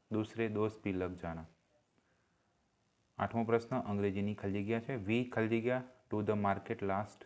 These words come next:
Sunday." જુઓ અહીંયા મિત્રો લાસ્ટ સન્ડે છે એટલે ભૂતકાળની વાત છે એટલે ગોનું વેન્ટ થઈ જશે,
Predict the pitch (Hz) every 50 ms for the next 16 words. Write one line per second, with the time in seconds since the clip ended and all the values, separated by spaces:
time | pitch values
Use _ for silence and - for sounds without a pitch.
0 | - - 113 107 101 87 90 90 92 104 104 98 98 101 104 104 104 98 101 101
1 | 104 107 - - _ _ _ _ _ _ _ _ _ _ _ _ - 92 92 95
2 | 101 110 110 - - - 110 - 113 107 110 113 113 107 113 107 101 92 85 92
3 | 90 - - - 113 110 110 107 98 98 98 98 - - - - 98 92 95 95
4 | 90 - 101 101 104 110 104 98 98 98 101 101 101 - 104 95 90 92 92 92
5 | 113 120